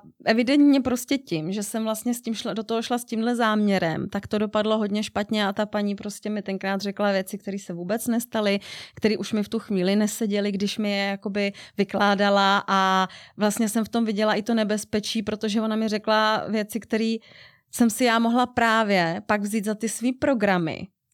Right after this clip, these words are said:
a mohla jsem se jima řídit, ale naštěstí jsem byla, eh, dostatečně, eh, jakoby na-, na-, asi vědomá v tom, že prostě jsem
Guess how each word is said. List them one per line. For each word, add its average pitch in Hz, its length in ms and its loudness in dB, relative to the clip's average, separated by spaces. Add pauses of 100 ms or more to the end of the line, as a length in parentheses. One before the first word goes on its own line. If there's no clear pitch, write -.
a - 60 4
mohla 220 260 4
jsem 220 200 -2
se 226 140 -2
jima 226 240 0
řídit, 226 500 -4 (160)
ale 196 240 2
naštěstí 208 800 -4
jsem 202 260 -2
byla, 202 320 2 (300)
eh, - 20 -8
dostatečně, 196 760 -6 (340)
eh, 196 120 0
jakoby 202 380 0 (160)
na-, 196 380 -4 (380)
na-, 180 200 -6 (100)
asi 190 200 -6
vědomá 196 460 2
v 196 60 -8
tom, 202 200 0
že 190 100 -2
prostě 202 320 -8
jsem 202 160 -4